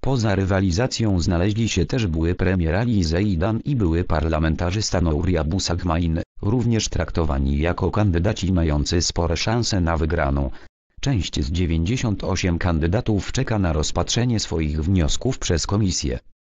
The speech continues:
Przygotowywane z pomocą O N Z wybory prezydenckie mają się odbyć dwadzieścia cztery grudnia.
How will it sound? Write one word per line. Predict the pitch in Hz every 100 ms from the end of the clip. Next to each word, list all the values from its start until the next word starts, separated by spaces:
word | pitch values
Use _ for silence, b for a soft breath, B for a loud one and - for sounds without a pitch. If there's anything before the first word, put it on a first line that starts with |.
| _ _ _ _ _ _
Przygotowywane | - 98 85 90 80 76 123 113 104
z | -
pomocą | 92 104 120 127 117
O | 120 127
N | 123 92
Z | 85 73
wybory | 73 73 131 80 -
prezydenckie | 87 78 80 107 110 - 113
mają | 101 107 101 98
się | 98 85
odbyć | 78 85 -
dwadzieścia | 80 82 85 143 - 120
cztery | - 123 110 87
grudnia. | 80 76 78 67 62